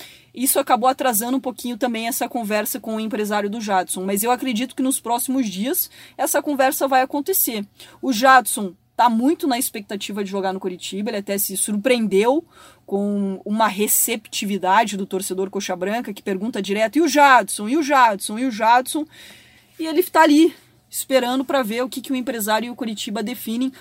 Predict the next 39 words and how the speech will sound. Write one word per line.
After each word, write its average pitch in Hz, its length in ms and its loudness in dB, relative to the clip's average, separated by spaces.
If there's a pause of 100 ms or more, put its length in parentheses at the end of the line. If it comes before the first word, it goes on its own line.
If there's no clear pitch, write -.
pra 269 140 4
aí 302 220 6
sim 311 340 0 (300)
ele 262 160 -2
assinar 277 340 0
a - 20 2
rescisão 269 380 -4
no 233 80 -8
Corinthians. - 560 -10 (260)
Porque 226 160 -6
senão 269 280 4
ele 254 100 2
não 269 100 0
vai 262 120 2
assinar 269 260 2
a - 20 4
rescisão, 269 440 0
né? 208 120 -4 (220)
Vamos, 247 220 0 (140)
vamos 226 280 2
botar 285 300 4
pra 285 120 0
quem 269 160 -4
tá 311 80 -6
em 302 80 -2
casa. 214 280 0
Ele 202 100 0
tem 226 160 -6
um 277 80 -2
contrato 269 640 0 (200)
vigente 262 460 2
com 311 140 4
o 294 40 0
Corinthians, 262 540 0
que - 80 -8
ele 247 140 -4
ganha 247 220 -4
por 302 180 0
mês. 233 500 -2